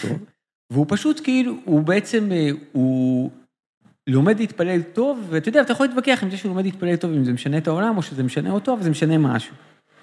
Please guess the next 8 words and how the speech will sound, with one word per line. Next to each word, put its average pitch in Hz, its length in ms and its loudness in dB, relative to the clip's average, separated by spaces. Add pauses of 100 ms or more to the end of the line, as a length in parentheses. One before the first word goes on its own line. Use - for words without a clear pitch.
(580)
מין 302 100 2
סיפור 285 320 2
כזה. 135 180 0 (160)
וכשכתבתי - 440 -6
סיפור, - 380 -4
חשבתי 294 460 -2
על 247 80 0
זה, 160 380 -4